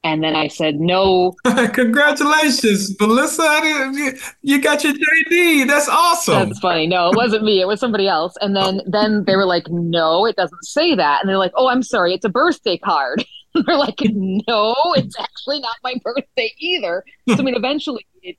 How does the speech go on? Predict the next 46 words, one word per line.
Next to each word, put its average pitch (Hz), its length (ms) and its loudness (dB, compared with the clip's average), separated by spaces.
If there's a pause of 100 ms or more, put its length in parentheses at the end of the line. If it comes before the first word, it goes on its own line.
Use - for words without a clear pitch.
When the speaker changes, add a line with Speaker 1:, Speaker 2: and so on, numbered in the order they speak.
Speaker 1:
you 220 120 -6
know, 170 80 0
it 170 140 -2
was 220 320 2
able 202 220 2
to 180 80 -2
read. 220 160 2
And 254 100 2
it, 262 140 2
I 254 60 4
mean, 214 160 4
the 190 80 2
cool 392 260 0
part 220 220 0
was 196 200 0
it, 196 140 0 (160)
it 180 160 -2
was 156 240 0
able 170 260 0
to 160 100 0
read 165 280 0
the 143 100 -2 (120)
handwriting, 208 720 0 (320)
which 190 180 0
has 180 240 0
often 156 520 2
been 127 380 -2 (120)
a 151 80 -2
problem. 135 580 -2
And, 147 260 0
and 151 200 0
to 170 120 -2
me, 202 320 2
that's 156 300 -2
been 143 200 0
something 139 400 0
that's 127 200 -6
been 131 380 -2 (840)
amazing. 175 760 4
And 151 120 -2
I 156 120 0
can 175 280 -2
think 233 220 0
about 160 360 0
particularly 185 560 0
because, 147 760 -2